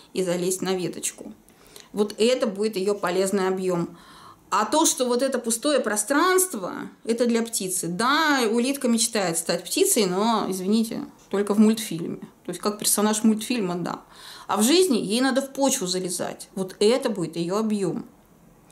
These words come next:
Но если мы почву сделали, почва, грунт там, субстрат, да, сделали неудачный, и улитка туда не залезает, либо залезает, но он слишком рыхлый, и она не испытывает сопротивления, и нет нагрузки на мышцы, вот,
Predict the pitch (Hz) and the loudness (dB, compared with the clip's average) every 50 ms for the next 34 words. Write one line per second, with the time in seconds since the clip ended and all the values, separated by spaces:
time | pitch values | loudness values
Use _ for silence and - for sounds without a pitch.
0 | - - - - - - - - - 220 240 269 254 190 - - - 185 220 262 | -20 -20 -18 -18 -18 -18 -14 0 4 4 4 6 4 0 -2 -4 -4 -2 0 2
1 | 277 269 - 208 214 214 208 233 240 226 233 - 190 190 185 196 208 175 165 156 | 2 4 4 2 2 0 0 0 0 0 2 0 0 -2 0 0 0 0 0 -2
2 | - - - - - - - _ _ - - - 185 208 - 190 185 185 214 247 | -4 -6 -10 -14 -18 -20 -20 _ _ -20 -10 -6 -4 -2 -2 -2 0 2 2 4
3 | 277 285 262 226 - - - 156 143 143 - - - - - _ - - - - | 4 4 2 2 0 -2 -4 -2 -2 -2 -4 -6 -10 -18 -20 _ -16 -14 -12 -10
4 | - - - 220 220 233 240 220 226 - - 214 214 240 233 190 196 220 208 185 | -10 -6 -4 -2 0 0 0 0 -2 -6 -6 -2 0 0 0 2 2 2 2 2
5 | 165 160 160 170 185 196 214 220 240 285 330 370 359 - 220 180 - - 190 202 | 2 -2 -2 -2 -2 -2 0 0 0 0 0 0 0 0 0 -2 -2 -4 -4 -2
6 | 208 214 233 226 - - - 185 185 190 175 175 175 175 175 185 185 196 202 226 | 0 0 0 0 -2 -6 -8 -6 -4 -2 -2 0 -2 -2 -2 -2 -4 -4 -2 0
7 | 269 392 440 359 - - - - - - - - - - - - - - - - | 0 2 2 0 -2 -4 -8 -16 -20 -20 -20 -20 -20 -20 -20 -20 -16 -16 -12 -4
8 | - 220 240 226 226 226 233 247 247 254 247 277 233 208 202 220 214 214 220 220 | 0 2 2 4 4 4 4 4 2 2 2 2 0 0 0 2 2 2 2 2
9 | 226 226 220 - - 233 233 285 294 294 294 - 208 175 170 - - 196 202 202 | 2 0 0 2 2 2 4 6 4 2 2 2 0 -2 -2 -2 -2 -2 0 0
10 | 214 220 226 220 226 220 - - 226 214 202 175 175 - - - - 185 185 - | 2 4 4 4 4 4 0 -4 -4 -4 -4 -6 -4 -4 -4 -4 -4 -6 -4 -4
11 | 185 180 202 247 277 330 339 294 240 175 - - - - - 202 208 208 196 190 | -2 0 2 2 4 4 4 4 2 0 -4 -8 -8 -2 0 2 2 2 2 2
12 | 185 190 196 226 247 247 220 - - - - - 180 185 202 214 220 208 214 - | 0 2 2 2 2 2 0 0 -2 -4 -6 -2 0 2 4 4 4 4 2 -2
13 | - - - - - - - - - - - - - - - - - - - - | -6 -10 -12 -12 -18 -20 -20 -20 -20 -20 -20 -20 -20 -20 -20 -20 -20 -20 -20 -12
14 | - 190 196 202 196 254 247 - | -8 -4 0 0 0 0 0 -4